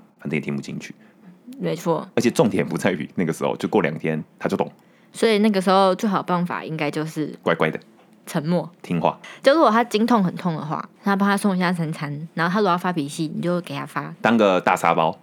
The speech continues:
Speaker 2: 这样好像有点可怜欸。
Speaker 1: 很可怜啊，你终于知道，你知道我很可怜吗？而且女生月经来通常来个，呃，大概完整算的话应该是五天吧，对吧？
Speaker 2: 嗯哼。
Speaker 1: 四到五天。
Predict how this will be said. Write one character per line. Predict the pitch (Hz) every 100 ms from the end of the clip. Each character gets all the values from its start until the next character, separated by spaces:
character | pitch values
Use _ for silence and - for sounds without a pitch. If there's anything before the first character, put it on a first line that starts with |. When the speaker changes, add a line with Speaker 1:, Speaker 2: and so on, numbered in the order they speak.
| -
Speaker 2:
这 | 269
样 |
好 | 202
像 | 170 208
有 | 170
点 | 170 175
可 | 170 123
怜 | 113
欸。 | 214 - -
Speaker 1:
很 | 170
可 | 220
怜 | 160 110
啊， | 110 117
你 | 117
终 | 180
于 | 185
知 | 143
道， | 139 95 - -
你 | 120
知 | 175
道 | 208
我 | 113
很 | 107
可 | 113
怜 | 87
吗？ | 78 82 - -
而 | 208
且 | 220 - - -
女 | 123 117
生 | 107 196
月 | 214
经 | 151
来 | 143 107
通 | 135
常 | 110
来 | 85
个， | 82 90 - - - -
呃， | - 95 92
大 | 90 123
概 | 123 - - -
完 | 113 107 135
整 | 139 90
算 | 80 120 101
的 |
话 | 87 92
应 |
该 | 101
是 | 107
五 | 90
天 | 76 78 80
吧， | 64 -
对 | 95
吧？ | - - - _ -
Speaker 2:
嗯 | 175 156
哼。 | 170 202 226
Speaker 1:
四 | - -
到 | -
五 | -
天。 | - -